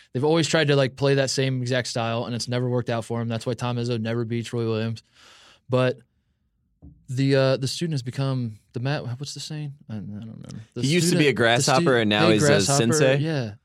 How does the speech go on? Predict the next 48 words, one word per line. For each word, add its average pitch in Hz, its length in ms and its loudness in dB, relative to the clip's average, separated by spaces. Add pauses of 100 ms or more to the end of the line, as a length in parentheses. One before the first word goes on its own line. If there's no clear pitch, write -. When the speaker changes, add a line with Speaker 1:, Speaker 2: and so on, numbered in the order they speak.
(140)
Speaker 2:
Something - 300 -2
like - 160 -10
Speaker 1:
It's, 127 180 -4
Speaker 2:
that. - 80 -10
Speaker 1:
yeah, 110 160 -6
whatever. 98 360 -12
Speaker 2:
I 120 80 0
don't 95 100 0
know. 78 100 -2
He's 143 220 0
not 156 160 2
the 139 80 -4
Karate 90 320 0
Kid, 82 220 -2
though. 80 160 -2 (260)
He's 175 340 2
Tom 156 280 2
Izzo, 101 440 2
and 120 80 2
Tom 151 220 2
Izzo 131 520 4 (100)
was 107 320 2
just 123 280 -4
doing 147 220 2
teachable 113 400 0
things, 101 460 0 (100)
working 120 300 2
with 113 100 0
his 160 80 4
Speaker 1:
Tom 160 80 2
Speaker 2:
team 160 80 6
Speaker 1:
Izzo 160 80 4
Speaker 2:
on 170 60 6
Speaker 1:
was 156 100 2
doing 156 180 2
Tom 143 220 4
Izzo 147 220 2
things. 135 200 2
Is 117 80 4
Speaker 2:
I 117 40 4
Speaker 1:
that 110 60 4
Speaker 2:
know, 110 80 6
Speaker 1:
what 110 80 6
you're - 100 2
Speaker 2:
that's - 100 6
my - 60 4
Speaker 1:
gonna 131 220 6
say? 117 40 0